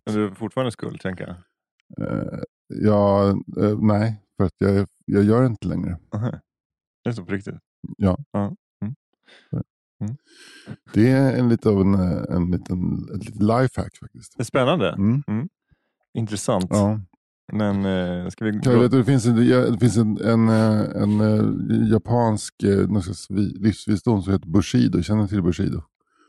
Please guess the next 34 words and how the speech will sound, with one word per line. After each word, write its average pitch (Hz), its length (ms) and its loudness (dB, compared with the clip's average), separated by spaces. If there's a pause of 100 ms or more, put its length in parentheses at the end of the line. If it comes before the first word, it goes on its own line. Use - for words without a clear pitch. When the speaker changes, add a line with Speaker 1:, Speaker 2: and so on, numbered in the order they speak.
(120)
Speaker 1:
Ja, 110 120 -4
det 110 100 0
är 107 220 0
återhållsamhet. 98 760 -6
Speaker 2:
Ja, 120 200 2
man 123 120 2
ska 127 100 2
gå 117 100 6
emot 110 220 2
tre 110 220 2
inre 101 240 4
motstånd 98 480 0
varje 95 200 0
dag. 98 200 -2
Och 98 120 -6
det 104 80 0
kan 110 180 2
vara 95 180 2
även 92 160 0
att 92 100 -4
de 95 140 -2
har 85 60 0
fått - 180 -10
ett 85 260 -8
jävligt 95 220 2
bra 92 120 -2
skvaller, 98 460 -2
att - 120 -6
inte 95 220 -2
föra 95 200 0
det 90 120 2
vidare. 92 420 -2
Alltså. - 200 -10
Speaker 1:
Mm. 92 100 -16